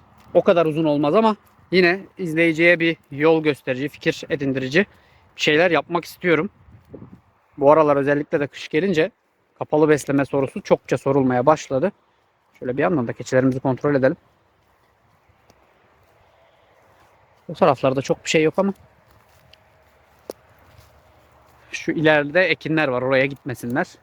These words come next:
Hiç belli olmaz, aradan kaçabilirler. Gerçi bizim keçilerimizin çok öyle huyları yok ama.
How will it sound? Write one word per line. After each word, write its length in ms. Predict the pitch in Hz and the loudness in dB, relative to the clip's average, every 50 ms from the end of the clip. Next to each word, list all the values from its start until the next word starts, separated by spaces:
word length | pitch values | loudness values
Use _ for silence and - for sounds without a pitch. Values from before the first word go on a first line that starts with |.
| _ _ _ _ _ _ _ _ _ _ _ _ _ _ _ _ _ _ _ - - - _ _ _ _ _ _ _ _ _ _ _ - | _ _ _ _ _ _ _ _ _ _ _ _ _ _ _ _ _ _ _ -20 -20 -20 _ _ _ _ _ _ _ _ _ _ _ -20
Hiç 200 | - - - - | -20 -8 0 2
belli 180 | 151 147 143 143 | 2 4 4 4
olmaz, 360 | 139 131 151 175 180 - - - | 2 2 2 0 0 -2 -2 -2
aradan 300 | 147 139 139 151 160 160 | 0 0 2 2 0 -2
kaçabilirler. 580 | - 151 - - 156 147 151 151 147 135 127 | -2 -6 -4 -2 -2 0 0 2 2 2 4
Gerçi 280 | 131 156 160 147 - 165 | 4 4 2 2 0 -4
bizim 220 | 160 160 165 160 - _ _ _ _ _ _ _ _ _ _ _ | -4 -4 -4 -4 -6 _ _ _ _ _ _ _ _ _ _ _
keçilerimizin 540 | - 147 - - 160 160 156 165 151 160 165 | -6 -6 -4 0 0 0 0 0 -2 -4 -2
çok 200 | - 180 165 - | 0 0 2 4
öyle 260 | 170 165 165 165 160 - _ _ _ _ _ - | 4 4 4 4 0 -2 _ _ _ _ _ -8
huyları 320 | 151 147 143 151 156 165 | -6 -2 0 0 0 0
yok 180 | 185 185 - - | 0 0 0 0
ama. 160 | 190 202 196 | -2 -4 -4